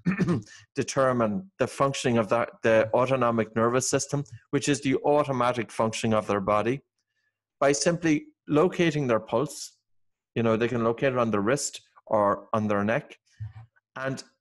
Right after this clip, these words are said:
looking at the synchronicity between their breathing and the pulse rate. And that as you breathe in, is the pulse rate getting faster or slower? And as you breathe out, is the pulse rate getting faster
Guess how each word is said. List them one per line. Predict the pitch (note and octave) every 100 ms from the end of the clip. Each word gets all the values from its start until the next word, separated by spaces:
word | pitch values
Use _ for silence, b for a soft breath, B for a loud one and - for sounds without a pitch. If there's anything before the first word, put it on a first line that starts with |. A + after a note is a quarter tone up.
| _ _ -
looking | D3+ F#3+ G3+
at | F#3+
the | F#3+ D3 C#3+
synchronicity | - D#3+ D3+ C#3+ C#3+ D3+ A#2 A2+ G#2
between | A#2+ A#2+ C3+ B2+
their | A#2+ A2+
breathing | C3+ D#3 C#3 G2+ G2 F#2+ _ -
and | A2+
the | A2
pulse | - A#2 -
rate. | F#2 F2+ - _ _ _ _ _ _ -
And | A#2
that | A#2+ C3
as | D#3 E3+
you | E3 D3+
breathe | C3 C3 B2+ A#2+ A#2+
in, | A#2 G2+ G#2 - _ _ _ _
is | - A#2
the | A#2+
pulse | - C#3 C#3+ -
rate | A2 G#2+
getting | A#2 A2
faster | A2 A#2+ A2 A2 A#2
or | -
slower? | - A2+ G2+ F#2+ F#2 - _ _ _ _ _ _ -
And | A2+
as | C3+ D3+
you | D3+
breathe | B2+ B2+ A2+ A2
out, | B2 A2 F#2 F#2 - _ _ _ _ -
is | A2+
the | A#2
pulse | - B2 -
rate | A2 G2+ F#2+
getting | A2 G2+ G2+
faster | - A2 G2+ - F#2+ -